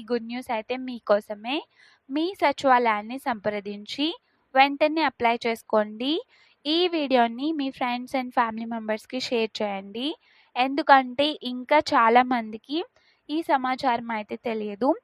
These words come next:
So, వాళ్ళకి తెలిస్తే వాళ్ళు కూడా అప్లై చేసుకుంటారు, డబ్బులైతే పొందుతారు.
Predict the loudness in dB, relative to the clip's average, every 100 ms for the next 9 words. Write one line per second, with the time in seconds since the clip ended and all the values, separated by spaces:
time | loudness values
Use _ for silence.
0 | _ -20 _ 6 8 8 6 0 -2 0
1 | -2 -2 0 0 -2 -4 -2 -2 -4 -6
2 | -4 -6 -6 -8 -8 -6 -4 -4 2 2
3 | 2 0 -2 -4 -4 -4 -4 -6 -4 0